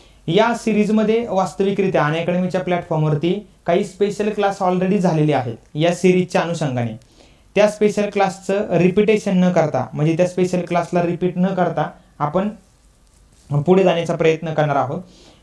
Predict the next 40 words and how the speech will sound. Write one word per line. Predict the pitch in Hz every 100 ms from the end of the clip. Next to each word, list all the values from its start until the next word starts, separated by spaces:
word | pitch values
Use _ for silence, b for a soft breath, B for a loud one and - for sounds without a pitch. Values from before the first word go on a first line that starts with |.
| _
आणि | 170 214 226
त्याबद्दल | 220 226 208 233
काय | 220 214
करायचे, | 202 190 175 175 170
मग | 170
ते | 180
झालेले | 185 170 175
क्लास | 175 180 180
कसे | 190 - 175
पाहायचे, | 175 151 135 135
हे | 131 156
सगळं | 170 180
मी | 185 180
तुम्हाला | 160 165
सांगतो. | 160 120 120 110 b b b b -
आपण | 165 202 214
काय | 220
करूया, | 208 202 160 156 b b b
स्पेशल | - - 208 220 233
क्लासची | 220 214 - 214
जी | 226
सगळी | 202 202
सिरीज | 208 196 196 196
आहे | 180 151
झालेली, | 151 135 117 110 - -
I | 165
think | 180 185
जवळपास | 185 190 190 190 185
आठ, | 185
दहा, | 185 160 151
बारा | 156 170
क्लास | 170 180
झाले | 175 180
असतील, | 175 139 123 b b b -
ॲव्हरेज | 175 196 196
आपण | - 202
दहा | 185 160
क्लास | 156 165 165
पकडूया | 175 143 120 120
ॲव्हरेज. | 127 117